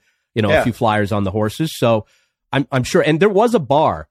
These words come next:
Speaker 1: from my knowledge, uh, yeah, 'cause I've been there. I say from my knowledge. See how I did that? Like I sounded like I'd never been there.
Speaker 2: Yeah.
Speaker 1: Um, to, there's a, there was a bar that used to have horse racing, like, an off track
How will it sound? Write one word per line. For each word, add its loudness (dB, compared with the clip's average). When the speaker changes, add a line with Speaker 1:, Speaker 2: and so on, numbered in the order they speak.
Speaker 1:
from 0
my 2
knowledge, -2
uh, -4
yeah, -6
'cause -10
I've -8
been 0
there. -10
I -20
say -2
from -8
my -4
knowledge. -8
See -2
how 4
I 2
did 0
that? 2
Like -2
I -2
sounded -4
like -6
I'd -6
never -4
been -2
there. -2
Speaker 2:
Yeah. 2
Speaker 1:
Um, -4
to, -4
there's 0
a, 0
there 0
was 2
a 2
bar 2
that -6
used -4
to -2
have -2
horse -2
racing, -2
like, -4
an -4
off -2
track -2